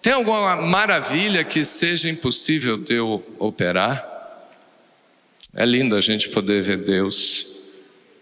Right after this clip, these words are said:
falando dessa forma. Deuteronômio trinta, verso nove, quem gosta de anotar,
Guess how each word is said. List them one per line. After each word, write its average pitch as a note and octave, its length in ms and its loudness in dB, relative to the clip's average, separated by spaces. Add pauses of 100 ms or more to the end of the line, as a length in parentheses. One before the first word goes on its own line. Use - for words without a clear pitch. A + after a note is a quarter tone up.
(300)
falando G#2 560 0
dessa F2 320 0
forma. - 400 -10 (1900)
Deuteronômio A2 760 0
trinta, A2+ 520 0
verso F#2+ 340 0
nove, G#2 300 0
quem F#2 160 -4
gosta G2 320 0
de F#2+ 100 0
anotar, G#2 720 -2